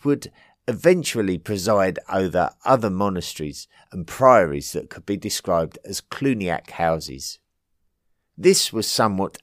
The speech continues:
unprecedented because monasteries tended to be autonomous organisations, but now the abbot of Cluny was becoming something more than just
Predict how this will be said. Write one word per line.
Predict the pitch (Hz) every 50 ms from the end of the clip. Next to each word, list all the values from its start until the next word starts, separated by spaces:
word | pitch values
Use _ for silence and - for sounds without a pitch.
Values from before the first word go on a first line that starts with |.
| -
unprecedented | - 107 95 - - - 175 160 - - - - - 90 80 78 76 - - 82 76 - - -
because | 104 101 - - 143 131 120 - - - - - -
monasteries | 147 190 220 214 196 160 - - 151 135 - -
tended | - 147 123 113 101 107 101
to | - -
be | - 107 104 107 - -
autonomous | - 110 - - - - 139 127 113 98 95 - - - -
organisations, | 104 104 85 101 92 95 92 92 90 90 120 117 120 110 - 90 80 71 67 - - _ _ - - - _ -
but | 110 104 87
now | 131 147 160 180 196 185
the | 165 156 143 123 - -
abbot | - 117 107 107 - - - _ -
of | 98 90 - -
Cluny | - - 113 113 113 117 131 139 131 - _ - _ _ -
was | - 127 - -
becoming | - 113 - - - - 110 110 110 107
something | - - 107 95 87 - 113 104 104 101 104
more | 117 131 131 113 92
than | 90 90 92 87
just | - - 82 76 - - - _